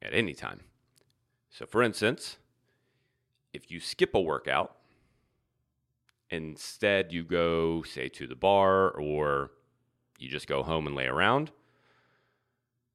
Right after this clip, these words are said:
the opportunity that you had to make, uh, improvements at the workout, that's your opportunity cost. So expected value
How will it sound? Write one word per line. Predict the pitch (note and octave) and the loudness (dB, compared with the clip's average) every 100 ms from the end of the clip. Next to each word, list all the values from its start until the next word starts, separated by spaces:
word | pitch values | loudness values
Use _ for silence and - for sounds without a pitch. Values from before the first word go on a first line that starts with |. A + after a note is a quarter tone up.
| - | -8
the | F2+ F#2+ - - | -4 -2 -4 2
opportunity | A2+ A#2+ G#2 - D3 B2 E2+ D#2 F2 _ | 2 2 -2 -2 0 0 0 -6 -8 _
that | E2 E2 - | -4 -4 -4
you | D2+ | -10
had | - F2+ D#2+ D#2 A2+ - _ _ - | 0 2 4 2 -2 -18 _ _ -14
to | D#2 D2+ D#2 _ _ _ _ _ _ _ _ _ _ | -8 -8 -10 _ _ _ _ _ _ _ _ _ _
make, | D2 D#2+ E2 - _ _ _ _ _ _ _ _ _ _ _ _ _ _ _ _ - | -6 -2 -4 -6 _ _ _ _ _ _ _ _ _ _ _ _ _ _ _ _ -18
uh, | - - | -16 -12
improvements | E2+ - A#2 G2 F2 - | -12 -4 -4 -2 -6 0
at | F2 - | 0 0
the | F2 | 0
workout, | A2+ C3 C3 F3 - - _ | 0 8 8 6 -2 -20 _
that's | - F2 - | -2 0 0
your | F#2+ | 0
opportunity | E2 - - E2 C#2 C2 | 0 -2 -6 -6 -6 -10
cost. | - - - - - _ _ _ _ _ _ _ _ _ _ _ _ _ _ _ _ _ _ _ _ _ _ _ _ | -6 -8 -8 -16 -18 _ _ _ _ _ _ _ _ _ _ _ _ _ _ _ _ _ _ _ _ _ _ _ _
So | _ - | _ -16
expected | - - C3 C#3 A2 | -10 2 2 2 2
value | G#2+ G#2 G#2 G2 | 4 4 2 -4